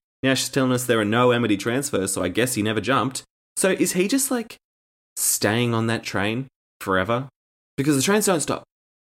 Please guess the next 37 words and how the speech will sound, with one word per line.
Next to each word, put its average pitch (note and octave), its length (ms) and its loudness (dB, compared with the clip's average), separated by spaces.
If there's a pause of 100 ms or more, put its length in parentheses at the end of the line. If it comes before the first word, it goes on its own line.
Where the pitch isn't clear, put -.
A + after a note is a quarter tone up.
(240)
It's C#3+ 140 -2
a D#3 40 4
world F#3 260 2
of E3 100 -2
scarce D#3 380 0
resources, B2+ 640 2
but A2+ 160 -6
they A#2 120 0
must C3+ 260 0
have B2+ 180 0
a A#2+ 40 0
lot A2+ 180 0
of, G#2+ 260 -2
I G#2+ 80 -2
don't A#2+ 120 0
know, G#2+ 160 0
whatever A2 280 0
trains G#2+ 340 0
run G2 140 0
on F#2+ 100 -2
these F#2 200 -2
days. G2 240 0
Is F#2+ 100 -8
it F2+ 80 -6
coal? A2 400 2
Is F#2+ 140 0
it F2+ 80 -4
oil? A2 260 2
Is F#2 100 -2
it F2+ 60 -6
electricity? G2 500 -2
I G2+ 120 2
don't F#2+ 100 -2
have F2 120 -4
a - 40 -12
fucking F2 220 -8
clue. F#2 260 -2